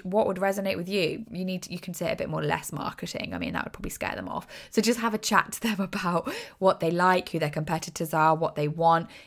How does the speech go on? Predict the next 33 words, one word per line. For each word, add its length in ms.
Is 100
there 80
something 220
that's 180
missing? 720
You 200
know, 280
ask 240
all 60
those 180
kinds 240
of 80
probing 300
questions. 340
You 80
don't 120
need 160
to 60
be 120
as 180
marketing 500
as 120
I'd 180
be 140
going 340
up 120
to 100
them 60
and 40
be 100
like, 160
"Oh, 140
listen, 460